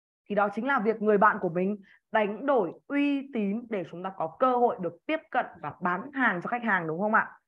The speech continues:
Cho nên chúng ta cần phải trân trọng những cái, ờ, cơ hội kinh doanh này bằng việc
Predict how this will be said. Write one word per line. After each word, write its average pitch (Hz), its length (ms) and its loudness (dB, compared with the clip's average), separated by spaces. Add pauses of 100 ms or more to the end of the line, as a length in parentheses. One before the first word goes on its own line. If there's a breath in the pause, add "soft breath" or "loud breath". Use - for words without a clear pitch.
(100)
Cho 247 120 4
nên 247 160 0
chúng 196 140 -2
ta 220 160 2
cần 185 140 -2
phải 143 140 -8
trân 220 200 -2
trọng - 240 0
những 170 220 -16
cái, 151 240 0 (240 soft breath)
ờ, 180 280 2
cơ 247 80 8
hội 233 180 6
kinh 214 120 0
doanh 208 180 2
này 175 180 -2 (280 soft breath)
bằng 233 200 4
việc 240 180 4